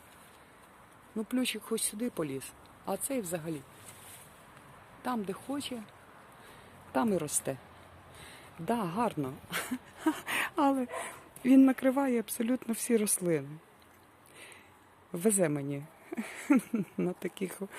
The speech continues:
на такі великі рослини. І це ж одна рослинка. Е, чесно кажу,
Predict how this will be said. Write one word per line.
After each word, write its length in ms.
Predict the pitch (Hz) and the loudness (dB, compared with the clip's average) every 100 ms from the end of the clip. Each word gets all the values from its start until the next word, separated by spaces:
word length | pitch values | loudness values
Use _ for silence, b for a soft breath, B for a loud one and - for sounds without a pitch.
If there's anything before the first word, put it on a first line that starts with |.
| B B - | B B -2
на 100 | 196 | -2
такі 280 | 190 196 202 | 0 -2 -2
великі 420 | 180 196 196 196 | 2 2 2 0
рослини. 560 | 190 208 269 294 247 214 B B B B B B - - - - | 0 0 0 2 0 -2 B B B B B B -20 -16 -16 -2
І 80 | 220 | 0
це 200 | - 240 | 4 2
ж 120 | - - | 2 2
одна 420 | 165 170 214 277 - - | 2 4 2 0 -6 -2
рослинка. 680 | 196 - 208 190 147 - 143 - - - - - | 6 6 6 4 2 -2 -10 -16 -20 -20 -14 -4
Е, 160 | - - - - - - - - - - | 0 0 0 -8 -10 -20 -20 -20 -16 0
чесно 380 | - 226 - 190 | 4 4 4 2
кажу, 300 | 170 147 | 2 -2